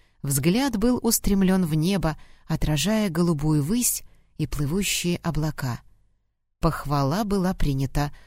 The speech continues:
злость понемногу стихала. "Самостоятельно, незаконно к тому же.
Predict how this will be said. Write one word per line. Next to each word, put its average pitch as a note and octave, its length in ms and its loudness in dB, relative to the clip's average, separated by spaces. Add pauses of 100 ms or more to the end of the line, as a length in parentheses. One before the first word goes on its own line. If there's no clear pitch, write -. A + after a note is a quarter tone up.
(140)
злость D#3+ 600 0
понемногу E3 540 2
стихала. - 720 -4 (800)
"Самостоятельно, D#3+ 1040 2 (260)
незаконно F#3+ 840 6
к - 80 -8
тому E3+ 280 2
же. F3+ 200 0